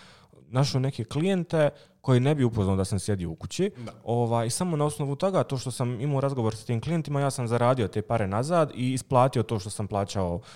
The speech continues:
Speaker 1: ovaj, prostor u, u coworking space-u. A da ne govorim sad koliko sam konekcija upoznao, a, ljudi s kojima sam i dan danas u kontaktu,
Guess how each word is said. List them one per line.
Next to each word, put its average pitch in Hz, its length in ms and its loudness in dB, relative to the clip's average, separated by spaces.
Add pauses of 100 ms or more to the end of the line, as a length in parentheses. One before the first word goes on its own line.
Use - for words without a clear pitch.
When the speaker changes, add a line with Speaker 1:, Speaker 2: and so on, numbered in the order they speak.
(200)
Speaker 1:
ovaj, 87 500 -2 (340)
prostor 104 400 0
u, 95 40 -2
u 82 320 -4
coworking 92 480 0
space-u. - 360 -10
A - 40 -2
da 107 100 2
ne 110 140 4
govorim 120 440 2
sad 110 220 -4
koliko 104 340 -4
sam 92 160 -6
konekcija 98 500 -4
upoznao, 92 520 -4 (360)
a, 87 300 -2 (360)
ljudi 113 360 2
s 92 40 -4
kojima 107 260 -2
sam 104 180 -4
i 101 40 0
dan 101 200 0
danas 101 260 -4
u 101 40 -6
kontaktu, 95 720 -4